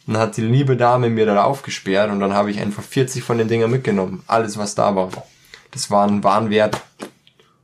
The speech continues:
zweiundzwanzig Tacken oder irgendwie sowas.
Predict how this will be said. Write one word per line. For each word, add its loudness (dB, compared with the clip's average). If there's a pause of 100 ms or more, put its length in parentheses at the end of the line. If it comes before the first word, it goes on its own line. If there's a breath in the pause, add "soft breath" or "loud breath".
(220)
zweiundzwanzig -2
Tacken -6
oder -2
irgendwie -4
sowas. -4